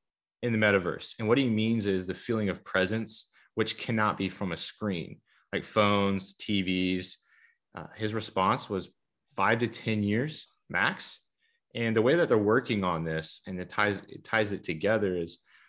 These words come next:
right now Meta has a rule for all their meetings. So instead of meeting over Zoom, right, which is what most of my meetings are, they actually do standing meetings in virtual reality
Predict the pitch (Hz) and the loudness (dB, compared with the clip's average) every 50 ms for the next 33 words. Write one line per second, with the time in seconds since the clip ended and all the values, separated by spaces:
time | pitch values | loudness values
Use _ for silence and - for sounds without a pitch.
0 | _ _ - 120 135 143 143 131 117 113 117 131 135 131 131 127 117 113 101 90 | _ _ 0 2 4 4 4 4 6 6 6 6 6 4 4 2 2 2 2 2
1 | 110 113 107 104 104 104 - 104 98 98 95 95 87 87 90 92 92 87 82 80 | 4 6 6 6 4 4 2 2 4 4 4 2 0 0 -2 -2 -2 -2 -4 -6
2 | 80 80 - - 95 95 95 92 - 98 95 - - 147 - 170 139 107 110 110 | -6 -4 0 2 2 4 2 2 0 -4 -8 -4 -4 -2 -2 -2 -2 -2 -2 -2
3 | 110 110 113 110 104 101 92 92 87 90 87 92 87 82 85 92 - - _ - | 0 0 0 0 0 0 0 0 -4 -4 -4 -2 -2 -2 -2 -4 -6 -10 _ -12
4 | 90 92 78 82 95 92 92 - - 92 90 90 90 87 85 95 98 95 - 98 | -10 -10 -6 -4 -4 -4 -4 -4 -6 -6 -2 0 0 0 2 2 2 2 2 2
5 | 95 107 107 95 85 87 87 87 82 92 85 85 85 82 78 - _ _ _ _ | 2 4 4 2 2 0 -2 0 0 0 0 0 -2 -4 -6 -8 _ _ _ _
6 | _ _ 98 101 110 117 - - 165 143 123 127 123 120 117 113 110 104 98 - | _ _ 0 2 2 2 2 2 0 2 2 2 4 4 4 4 2 0 -2 -4
7 | - - - 110 104 107 110 113 123 123 117 113 107 104 98 104 101 95 95 90 | -6 -2 0 2 2 4 4 2 2 0 0 2 2 2 2 2 0 -2 -4 -4
8 | 85 92 92 95 92 - 104 95 90 85 85 85 80 78 78 80 82 80 78 - | -2 -2 -2 -2 -2 -2 -2 -2 -2 -2 -2 -2 -2 -2 -2 -2 -2 -2 -2 -4
9 | - 87 - | -8 -10 -12